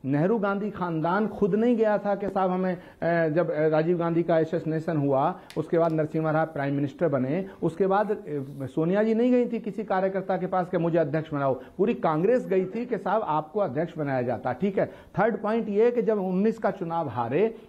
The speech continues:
तो राहुल गांधी ने खुद कहा कि मैं अध्यक्ष नहीं बनूंगा और ना ही मेरे परिवार का बनेगा।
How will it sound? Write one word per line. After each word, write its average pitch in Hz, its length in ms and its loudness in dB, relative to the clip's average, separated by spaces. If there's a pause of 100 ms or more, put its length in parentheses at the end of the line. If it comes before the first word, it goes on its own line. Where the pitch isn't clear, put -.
(120)
तो 185 60 2
राहुल 175 280 4
गांधी 175 340 -2
ने 170 280 -4
खुद 247 320 -4
कहा 143 460 0
कि 196 300 -4
मैं 202 180 2
अध्यक्ष 185 440 0
नहीं 165 180 0
बनूंगा 147 440 2 (640)
और 208 120 2
ना 202 180 0
ही 233 140 4
मेरे 254 200 4
परिवार 147 400 2
का 165 120 -2
बनेगा। 160 360 -2